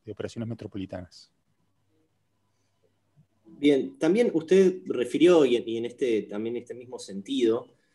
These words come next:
Speaker 2: que, eh, lo voy a, a, a citar, uno de esos comentarios en la calle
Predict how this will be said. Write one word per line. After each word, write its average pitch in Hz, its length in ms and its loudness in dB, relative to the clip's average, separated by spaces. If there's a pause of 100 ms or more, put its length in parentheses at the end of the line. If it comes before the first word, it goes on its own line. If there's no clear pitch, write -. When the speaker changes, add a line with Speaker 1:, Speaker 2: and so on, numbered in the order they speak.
(300)
Speaker 2:
que, 117 400 0 (420)
eh, 117 260 -10
lo 107 120 -4
voy 123 120 2
a, 113 260 -4
a, 92 300 -8
a - 160 -16
citar, 107 520 -2
uno 143 220 2
de 127 100 2
esos - 280 -6
comentarios 123 720 -4
en 101 220 -2
la 101 140 -6
calle 131 460 -6